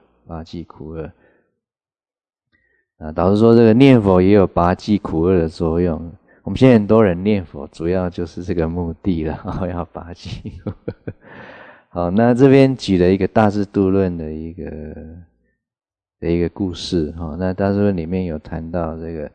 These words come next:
商人在这个大海中航行，哦，然后遇到这个摩羯罗，哦，摩羯罗渔王，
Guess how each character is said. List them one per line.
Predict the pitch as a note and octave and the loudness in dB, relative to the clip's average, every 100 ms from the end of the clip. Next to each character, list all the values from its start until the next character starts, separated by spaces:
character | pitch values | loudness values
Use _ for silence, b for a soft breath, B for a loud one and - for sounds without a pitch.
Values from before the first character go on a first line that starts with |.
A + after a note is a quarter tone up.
| _ _ b b b | _ _ b b b
商 | - - G#2 A2 | -6 0 0 0
人 | F#2+ E2+ D#2+ E2+ | -2 -2 -2 -6
在 | - F#2+ F2+ | -2 0 0
这 | F2 F2+ | -2 -4
个 | E2+ | -6
大 | - G2+ F#2 | -2 0 2
海 | E2+ D2+ | 0 -8
中 | D2+ F#2 F2 E2+ | -10 -10 -8 -12
航 | - D#2+ D#2 | -14 -16 -14
行， | E2+ - - C2+ E2 F#2+ _ _ | -16 -16 -16 -18 -20 -20 _ _
哦， | C2+ - _ b b b b | -20 -20 _ b b b b
然 | F2 | -2
后 | F#2+ | 0
遇 | G2 | 0
到 | F2+ F#2+ F2+ | 0 2 2
这 | E2 F2+ F2+ F2+ | 0 -2 0 -2
个 | F2 D#2+ D#2 D#2 C#2+ B1+ F#2 F2 _ F2 F2 - | -4 -8 -8 -10 -16 -20 -20 -20 _ -20 -20 -20
摩 | F2 F2 F2 F#2+ | -16 -10 -6 -8
羯 | - - F2 E2 | -8 -4 -2 0
罗， | E2 D#2 C#2+ D#2+ F2+ _ _ | 0 -2 -4 -8 -16 _ _
哦， | E2 D#2+ | -18 -16
摩 | E2+ F2+ | -12 -12
羯 | F#2+ - E2+ | -10 -6 -4
罗 | E2+ D#2+ E2+ | -2 -2 -4
渔 | E2+ E2+ | -6 -4
王， | E2 C2+ | -4 -6